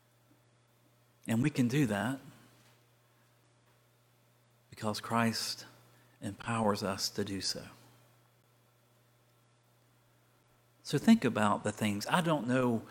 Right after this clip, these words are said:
what you live with. I know what I live with. And think about how Christ the King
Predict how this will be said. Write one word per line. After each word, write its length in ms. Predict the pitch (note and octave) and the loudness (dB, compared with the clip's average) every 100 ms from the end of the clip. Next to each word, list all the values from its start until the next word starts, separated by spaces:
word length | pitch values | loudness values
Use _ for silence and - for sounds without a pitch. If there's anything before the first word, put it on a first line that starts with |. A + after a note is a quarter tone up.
| - - - | -20 -10 0
what 280 | B2 - | 0 0
you 100 | A2 | -4
live 300 | G#2+ A2 G2+ | 0 0 0
with. 340 | G#2 G2 G2 - - - - _ _ _ _ _ _ _ _ - | -4 -8 -10 -14 -20 -20 -20 _ _ _ _ _ _ _ _ -4
I 80 | C#3 | 2
know 160 | D#3 | 4
what 160 | C#3 A#2+ | 6 8
I 120 | C#3+ | 8
live 280 | A#2 G2+ F#2+ | 6 4 0
with. 380 | F#2+ A#2 B2 - - - - - - - - _ _ _ _ _ _ _ _ _ _ _ _ _ _ - | -2 0 -2 -8 -20 -20 -20 -20 -20 -20 -20 _ _ _ _ _ _ _ _ _ _ _ _ _ _ -16
And 120 | G#2+ | -12
think 200 | - E3+ | -4 -4
about 280 | D3 C3 B2 | -2 -2 -2
how 340 | G#2+ B2+ B2+ A2+ | 0 2 2 0
Christ 500 | - D3 C#3+ - B2 | -2 -2 0 -2 -4
the 60 | |
King 500 | - C#3+ B2+ A2 G#2 | -2 2 2 2 -2